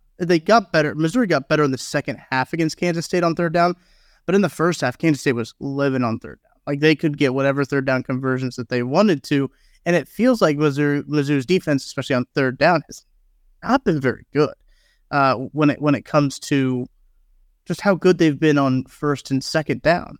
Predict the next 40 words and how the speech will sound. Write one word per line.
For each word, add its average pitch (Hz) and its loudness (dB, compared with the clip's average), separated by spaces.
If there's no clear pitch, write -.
Like, 143 -6
they, 151 0
they're, 196 2
they're 208 2
pretty 226 -2
good. 190 0
I 143 0
mean, 151 4
I 147 -4
mean, 151 0
they've, 156 -2
they've 143 -2
been 147 0
able 139 0
to 139 0
force 143 -6
turnovers. 208 -2
They've 139 0
been 131 0
able 131 0
to 127 -4
do 139 0
a - 0
lot 131 2
of - -8
things, 220 2
but - -2
<laughs> 190 -6
on 151 0
third 196 -2
down, 208 4
it 151 0
seems 147 0
like, 127 -4
I 147 -2
don't 180 2
know 151 2
what 139 0
it 226 2
is, 160 2